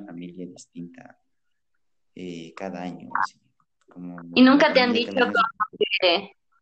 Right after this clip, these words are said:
Speaker 2: y nunca te han dicho como que <laughs> "Sal de ahí, esa no es tu familia"? <laughs>
Speaker 1: Eh, sí, también. Hola, joven. Hoy estaba pidiendo sinceramente que me adopten.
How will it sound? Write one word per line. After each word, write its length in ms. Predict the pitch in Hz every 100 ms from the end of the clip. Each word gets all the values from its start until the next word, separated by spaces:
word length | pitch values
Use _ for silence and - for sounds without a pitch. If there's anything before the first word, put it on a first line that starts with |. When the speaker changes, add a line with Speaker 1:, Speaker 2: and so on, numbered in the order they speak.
| _ _
Speaker 2:
y 100 | -
nunca 280 | 254 262 277
te 60 | 240
han 100 | 226
dicho 260 | 226 247
como 300 | 226 208 196
que 840 | 196 185 165 175 214 208 - 220 -
<laughs> 40 |
"Sal 280 | - 254 240
de 100 | 208
ahí, 500 | 185 185 220 202 208 -
esa 200 | 208 202
no 60 |
es 80 | 196
tu 80 | 208
familia"? 600 | 202 160 165 220 214 185 - -
<laughs> 1500 | 254 - 277 330 403 415 - - 262 269 226 220 202 - - - _ _
Speaker 1:
Eh, 220 | - - - - 494 -
sí, 80 |
también. 580 | 392 403 403 - 254 - _ 202 170 208 - - - - - 285 -
Hola, 320 | - 110 104
joven. 1400 | 117 107 104 107 - - _ _ _ _ - 247 254 302
Hoy 140 | 254 131
estaba 360 | 123 113 110
pidiendo 520 | 110 95 101 98 98 92
sinceramente 800 | 95 92 - 127 110 107 90 87
que 160 | 110
me 160 | 123 92
adopten. 560 | 82 87 87 90 90